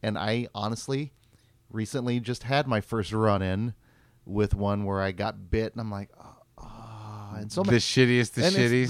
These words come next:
Speaker 1: the problem is, it was such a rough experience. I'm not even gonna mention it. Let's just say it's an hour and ten minutes.
Speaker 2: You're never gonna get back, and that's the
Speaker 1: And
Speaker 2: bad
Speaker 1: I feel
Speaker 2: thing.
Speaker 1: cheated with that
Speaker 2: Yeah.
Speaker 1: hour and ten minutes, and I hate saying that because I know even going in what they made, I know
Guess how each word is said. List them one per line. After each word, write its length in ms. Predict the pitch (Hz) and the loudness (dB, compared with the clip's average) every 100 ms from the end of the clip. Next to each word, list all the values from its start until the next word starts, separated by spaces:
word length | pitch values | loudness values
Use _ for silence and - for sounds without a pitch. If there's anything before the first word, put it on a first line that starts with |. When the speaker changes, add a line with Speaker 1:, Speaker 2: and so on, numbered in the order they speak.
| 160 | 4
Speaker 1:
the 40 | |
problem 300 | 180 233 247 | 6 6 4
is, 200 | 180 190 156 | 2 0 0
it 60 | |
was 140 | 147 131 | -2 -2
such 280 | - 180 | -4 -4
a 60 | 170 | -4
rough 420 | 113 101 117 135 | -6 -6 -6 -4
experience. 480 | 120 - - 113 110 | -6 -8 -6 -4 -4
I'm 60 | 113 | -4
not 120 | 113 | -4
even 120 | 123 | -4
gonna 140 | 120 113 | -2 -2
mention 380 | 98 101 98 120 | -2 -2 -4 -6
it. 100 | 107 | -6
Let's 120 | 104 | -8
just 160 | - 113 | -8 -8
say 100 | 123 | -6
it's 140 | 117 | -6
an 100 | 110 - | -6 -8
hour 260 | 113 147 | -4 -2
and 160 | 139 117 | -2 -4
ten 240 | - 131 | -4 -4
minutes. 400 | 113 117 123 - - | 0 -2 -2 -10 -8
Speaker 2:
You're 140 | 113 110 | 2 2
never 480 | 107 113 127 131 127 | 2 4 8 8 8
gonna 160 | 127 | 6
get 180 | 123 117 | 4 6
back, 300 | 127 120 117 | 8 8 6
and 80 | 123 | 4
that's 140 | 123 | 2
the 80 | - | 4
Speaker 1:
And 80 | 120 | 8
Speaker 2:
bad 160 | 131 127 | 10 10
Speaker 1:
I 40 | |
feel 120 | 180 | 8
Speaker 2:
thing. 240 | 135 120 226 | 6 4 4
Speaker 1:
cheated 220 | 233 175 | 2 2
with 140 | 160 | 2
that 100 | 160 | 4
Speaker 2:
Yeah. 200 | 113 123 | 6 6
Speaker 1:
hour 160 | 160 170 | 6 2
and 100 | 165 | 0
ten 200 | 170 170 | -2 0
minutes, 260 | 175 185 170 | 0 0 0
and 80 | 160 | 0
I 60 | |
hate 220 | 147 185 | 2 0
saying 440 | - - 208 254 233 | -2 -2 2 2 2
that 160 | 175 | 2
because 200 | 175 185 | 0 -2
I 120 | 175 170 | -2 -2
know 420 | 170 208 214 196 | 0 0 0 -2
even 260 | 156 165 | -6 -8
going 300 | 156 160 160 | -6 -4 -4
in 300 | 151 143 156 - _ _ | -4 -4 -6 -10 _ _
what 180 | 123 143 | -2 0
they 140 | 170 | 0
made, 380 | 165 160 165 170 | 0 0 0 -2
I 160 | - 135 | -2 -2
know 260 | 143 151 | 0 -2